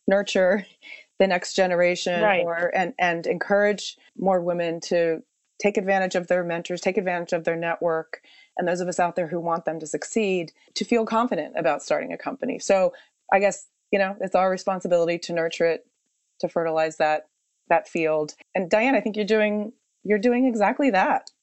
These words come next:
Speaker 1: Thank you. Any final comments?
Speaker 2: Um, no, just, uh, just to reiterate, like you said, I mean, I think there's a lot of leaders out there, both men and women, that are very passionate about this.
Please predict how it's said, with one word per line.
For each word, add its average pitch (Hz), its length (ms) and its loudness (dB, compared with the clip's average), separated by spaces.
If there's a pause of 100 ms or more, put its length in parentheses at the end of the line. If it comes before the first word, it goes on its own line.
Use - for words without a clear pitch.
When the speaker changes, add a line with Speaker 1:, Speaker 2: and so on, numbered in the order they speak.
(240)
Speaker 1:
Thank 277 200 2
you. 214 120 4
Any 233 260 4
final 254 300 4
comments? 262 560 0 (320)
Speaker 2:
Um, 330 200 -2
no, 302 300 2
just, 285 160 -2 (220)
uh, 240 240 4 (200)
just 269 220 -2
to 294 60 0
reiterate, 254 520 2
like 214 200 -8
you 233 120 -8 (140)
said, 170 180 0
I 170 100 -2
mean, 190 160 -8
I 202 100 -8
think 247 260 -4
there's 247 240 -2
a 190 60 -4
lot 190 520 -2
of 202 120 -8
leaders 220 500 -2
out 160 260 -6
there, 156 380 -4 (500)
both 196 140 2 (120)
men 190 420 -2
and 214 260 0
women, 202 440 0
that 185 100 0
are 180 120 0
very 196 260 -4
passionate 185 520 -4
about 143 320 -4
this. - 240 -4